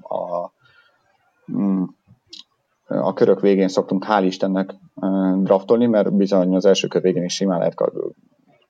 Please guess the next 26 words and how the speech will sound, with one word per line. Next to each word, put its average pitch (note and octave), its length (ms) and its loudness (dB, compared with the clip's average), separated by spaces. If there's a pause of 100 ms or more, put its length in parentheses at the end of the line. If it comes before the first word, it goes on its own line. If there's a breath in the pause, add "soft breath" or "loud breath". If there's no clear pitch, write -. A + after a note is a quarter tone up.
(120)
nagyon-nagyon-nagyon-nagyon F2+ 1600 0
jó F#2 140 0
játékost F#2 540 -2
ugye, F#2+ 220 -2 (120)
ö, G2+ 180 -2
szerezni, G#2+ 380 2
de G#2+ 120 0
még F#2 140 2
a F#2 40 4
második F#2 400 -2
körben E2+ 320 -4
is. - 140 -18 (760 loud breath)
De, F#2+ 680 2
de - 180 2
nekem A#2 240 2
igazából, A#2 640 4 (160)
ugye G#2+ 200 4
van A#2 240 0
a D3+ 160 2
New A2+ 160 2
England G2 280 2
Patriots, D3+ 600 4
amely F#2+ 560 2
az G2 180 -4
elmúlt, G#2 680 0
ö, F#2 320 4